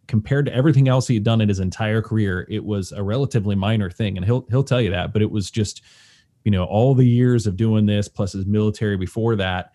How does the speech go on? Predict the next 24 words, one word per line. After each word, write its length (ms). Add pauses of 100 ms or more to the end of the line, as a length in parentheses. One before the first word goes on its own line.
(340)
it 180
just 200
kind 160
of 100
pushed 220
it 80
all 100
to 60
the 80
forefront. 480
Like 120
you 80
said, 260
that, 240
that 120
hard 220
drive 200
just 160
hit 120
autoplay 500
and 80
it 60
wouldn't 240
stop. 480